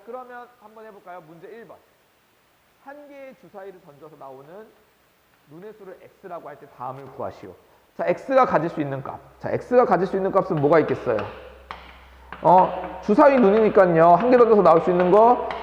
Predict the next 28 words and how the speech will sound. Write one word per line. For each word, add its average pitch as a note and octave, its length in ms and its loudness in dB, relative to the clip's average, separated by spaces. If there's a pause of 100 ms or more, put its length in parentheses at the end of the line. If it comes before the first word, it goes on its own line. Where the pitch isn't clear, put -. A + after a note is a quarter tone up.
(120)
일, F#3 120 6
이, G3 60 6
삼, F3 160 2
사, E3+ 100 4
오, D3 200 4
육이겠죠? D3 960 0
자, - 180 -4
그 C3 100 0
다음에 C#3 840 2
두 D#3 100 2
번째. E3+ 400 0 (800)
Px는 E3+ 1160 4
삼. E3+ 200 0 (1000)
주사위를 A#3+ 540 4
던져서 F3 440 4
삼의 C4 360 2
눈이 F3 220 4
나올 C3 260 4
확률 D3+ 380 0 (340)
몇이겠어요? B2 960 0
여섯 C#3 240 -2
개 D#3+ 120 2
중에 F3+ 440 0
삼이 G3 200 -2
나올 C#3+ 420 0
눈은 C#3+ 200 0
한 F#3+ 180 -2
개죠? F#3+ 300 2